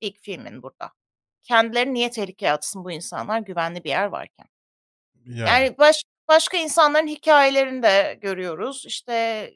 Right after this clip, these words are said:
Speaker 1: yok kimileri çok umutsuz, kimileri böyle kötü insanlar, kimileri iyiler var falan. Yani,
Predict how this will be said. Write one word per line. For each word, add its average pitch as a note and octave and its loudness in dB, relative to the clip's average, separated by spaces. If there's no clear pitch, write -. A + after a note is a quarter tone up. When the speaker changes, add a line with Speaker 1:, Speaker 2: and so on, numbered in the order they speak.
Speaker 1:
yok G#3+ -8
kimileri A#3+ -2
çok A#3 -10
umutsuz, G#3 -10
kimileri A3+ -6
böyle A3 2
kötü A#3 -8
insanlar, E3 -2
kimileri A3 -6
iyiler G#3 4
var D3+ 4
falan. G#3 0
Yani, B3+ -2